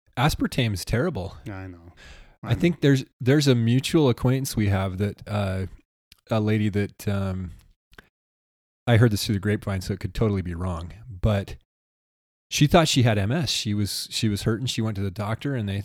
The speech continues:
Speaker 1: and they thought she had multiple sclerosis, and she stopped drinking the diet drinks with the aspartame. It's the aspartame that's, that's the bad one.
Speaker 2: Right.
Speaker 1: And she's fine.
Speaker 2: Hmm.
Speaker 1: Everything's, all her problems were solved.
Speaker 2: Well, I should stop drinking that stuff.
Speaker 1: I'm not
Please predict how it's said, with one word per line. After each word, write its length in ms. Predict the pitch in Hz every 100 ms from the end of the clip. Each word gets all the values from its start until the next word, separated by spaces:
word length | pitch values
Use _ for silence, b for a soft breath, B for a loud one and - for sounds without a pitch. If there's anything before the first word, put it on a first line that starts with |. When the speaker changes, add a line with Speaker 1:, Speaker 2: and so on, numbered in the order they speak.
| -
Speaker 1:
and 160 | 110 101
they 100 | 101
thought 220 | - 107
she 140 | - 107
had 100 | 98
multiple 380 | 104 104 - 101
sclerosis, 880 | - - 90 101 139 - 95 - -
and 220 | 104 101 95
she 140 | -
stopped 320 | 107 - 104
drinking 300 | 110 113 98
the 80 | 98
diet 300 | 95 101 90
drinks 280 | - 120 -
with 120 | 113
the 80 | 101
aspartame. 640 | 107 127 - 101 95 90 95 - _
It's 80 | -
the 100 | 110
aspartame 520 | 117 - 95 - 85
that's, 160 | 80 - _ _ _
that's 220 | - -
the 60 | -
bad 240 | 101 95
one. 160 | 90 87 _
Speaker 2:
Right. 320 | 127 120 127 - _ _ _
Speaker 1:
And 220 | - 110 98
she's 200 | - 98
fine. 300 | 107 123 92 - _ 123
Speaker 2:
Hmm. 100 | 131
Speaker 1:
Everything's, 500 | 110 107 107 92 - - -
all 140 | 104
her 60 | 98 -
problems 360 | - 107 104 107
were 80 |
solved. 400 | 101 117 127 110 - _ _ _ _ _ - _ -
Speaker 2:
Well, 340 | 110 165 165 -
I 140 | 113
should 220 | 123 135
stop 240 | - 127 117
drinking 300 | 123 151 127
that 140 | 104
stuff. 340 | - - 101 - _
Speaker 1:
I'm 120 | 127 139
not 260 | 156 147